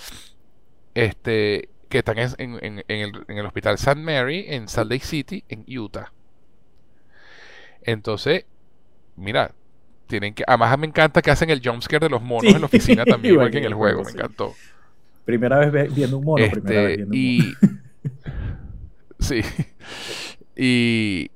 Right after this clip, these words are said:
Speaker 1: y cuando se están yendo, en cuatro o cinco huevones llegaron allá a saquear. En el juego son como
Speaker 2: No,
Speaker 1: dieciocho.
Speaker 2: obviamente. <laughs>
Speaker 1: Porque, porque, ¿qué pasa en ese momento? Otro tiroteo. <laughs> Este,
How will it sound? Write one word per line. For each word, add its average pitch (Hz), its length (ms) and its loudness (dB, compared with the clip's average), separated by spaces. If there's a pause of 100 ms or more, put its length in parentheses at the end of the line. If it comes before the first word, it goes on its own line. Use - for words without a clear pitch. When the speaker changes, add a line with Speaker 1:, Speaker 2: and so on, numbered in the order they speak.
(140)
Speaker 1:
y 135 100 -2
cuando 120 240 -2
se 113 40 -2
están 147 200 -2
yendo, 190 440 0
en 175 100 -12 (320)
cuatro 202 420 0
o 202 40 -6
cinco 160 560 -6 (120)
huevones 123 640 -4 (220)
llegaron 113 380 0
allá 110 160 2
a 104 40 0
saquear. - 440 -4 (520)
En 120 120 0
el 107 80 0
juego 113 380 2
son 110 180 -4
como 131 160 0
Speaker 2:
No, 180 40 8
Speaker 1:
dieciocho. 117 260 2
Speaker 2:
obviamente. 107 400 -2 (720)
<laughs> - 80 -8 (1120)
Speaker 1:
Porque, 123 400 4
porque, 123 400 4
¿qué - 140 4
pasa 156 220 6
en 180 60 2
ese 185 120 2
momento? 247 340 2
Otro - 280 6
tiroteo. 220 360 4
<laughs> - 1800 0
Este, 120 680 4